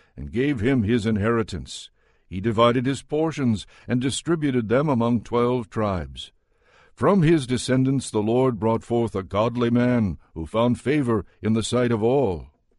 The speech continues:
Sirach chapter forty-five. And was beloved by God and people,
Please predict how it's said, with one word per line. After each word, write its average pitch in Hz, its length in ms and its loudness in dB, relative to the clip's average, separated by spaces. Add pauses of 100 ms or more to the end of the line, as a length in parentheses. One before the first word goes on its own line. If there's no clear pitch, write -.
(1900)
Sirach 123 600 4
chapter 117 340 0
forty-five. 87 840 -2 (800)
And 151 360 2
was 135 240 4
beloved 127 680 2
by 101 160 2
God 110 400 2
and 95 160 -4
people, 110 440 -4